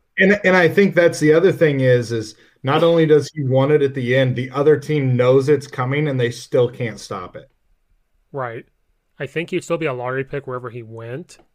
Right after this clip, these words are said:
Speaker 2: but that's a huge factor. Like, is it because of Brad Underwood? Is he able to get the best out of him? Is it because it's
Speaker 1: I think
Speaker 2: Illinois?
Speaker 1: right now, you have seen, and I'm telling you, Steve,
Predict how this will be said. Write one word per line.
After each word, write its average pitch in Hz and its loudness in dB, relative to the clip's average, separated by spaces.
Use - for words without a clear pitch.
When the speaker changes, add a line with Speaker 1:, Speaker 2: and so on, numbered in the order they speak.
Speaker 2:
but 185 -10
that's - -6
a 139 -12
huge 131 -14
factor. 127 -10
Like, 123 -10
is 131 -10
it 139 -8
because 135 -6
of 123 -8
Brad 135 -2
Underwood? 170 -6
Is 135 -10
he 139 -6
able 143 -2
to 135 -10
get 135 -10
the 127 -12
best 127 -10
out 131 -6
of 117 -12
him? 156 -10
Is 131 -10
it 120 -10
because 127 -10
it's 151 -2
Speaker 1:
I 196 2
think 147 -4
Speaker 2:
Illinois? 147 -2
Speaker 1:
right 160 0
now, 127 -10
you 160 2
have 160 2
seen, 160 -6
and 131 -4
I'm 131 -2
telling 170 -4
you, 131 -2
Steve, 131 -6